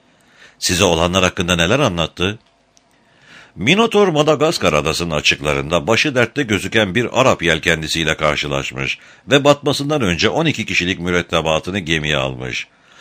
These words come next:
Ama kazazedeler daha ilk geceden güvertede kontrolü ellerine geçirmişler. Üstlerinde silahlar gizliymiş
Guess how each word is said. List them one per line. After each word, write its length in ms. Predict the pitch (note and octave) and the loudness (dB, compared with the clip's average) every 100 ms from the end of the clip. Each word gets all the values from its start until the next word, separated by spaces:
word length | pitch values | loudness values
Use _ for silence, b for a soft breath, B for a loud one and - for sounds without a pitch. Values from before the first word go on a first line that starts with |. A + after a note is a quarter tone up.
| B B | B B
Ama 240 | B2 E3+ D3+ | 0 2 0
kazazedeler 880 | A#2+ G#2+ D3+ G#2 D#2 D2 C#2+ D2 F#2 | 0 2 2 0 0 -2 0 0 0
daha 180 | F2+ | 0
ilk 200 | G2+ - | 0 0
geceden 460 | F2 D2+ D#2 F#2+ E2 | 0 0 0 -2 -2
güvertede 480 | G2+ C3+ A#2 A#2+ B2 | 0 0 0 -2 -2
kontrolü 500 | A2+ G#2+ G#2 G#2+ A#2 | -2 -2 -4 -4 0
ellerine 480 | G2 F2+ F2+ F2+ F2+ | 0 0 -2 0 -2
geçirmişler. 760 | D#2 - C#2 C#2 - B1+ B1 - B B B - | -2 -4 -6 -6 -6 -6 -8 -12 B B B -6
Üstlerinde 460 | A2 A2+ B2 D#3+ | -2 2 2 4
silahlar 440 | - C#3+ C3 D3+ E3+ | 2 2 2 2 0
gizliymiş 720 | A#2 D#2+ C#2+ C#2 C#2 - | 0 -2 -4 -6 -4 -4